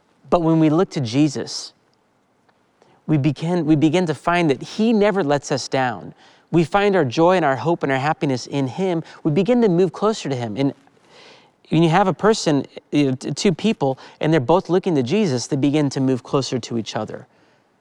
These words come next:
Because Jesus has a way of bringing two people closer together when they're drawing closer to him. Focus on the shared goal of knowing Jesus.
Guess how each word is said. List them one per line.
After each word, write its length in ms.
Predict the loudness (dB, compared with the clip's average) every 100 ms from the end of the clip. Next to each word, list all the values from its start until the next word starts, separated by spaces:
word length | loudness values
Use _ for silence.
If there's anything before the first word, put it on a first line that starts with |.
| _ -8
Because 280 | -2 0 2
Jesus 340 | 2 2 -2
has 180 | -6 -2
a 60 | 0
way 220 | 2 0
of 120 | 0
bringing 280 | -2 -2 -2
two 200 | -4 -6
people 500 | -4 -6 -2 -4 -6 _ _
closer 360 | -4 -4 -4
together 420 | -4 -2 -2 -2 -6 -14 _
when 100 | -4
they're 80 | -2
drawing 300 | 0 -2 -4
closer 300 | -8 -8 -10
to 80 |
him. 280 | -10 -12 -14 -18 _ _ _ _ _ _
Focus 460 | _ 2 2 2 0
on 100 | 0
the 80 | 0
shared 340 | 2 0 2
goal 260 | 2 0 0
of 100 | -4
knowing 280 | -4 -4
Jesus. 560 | -4 -8 -10 -14 -16 -20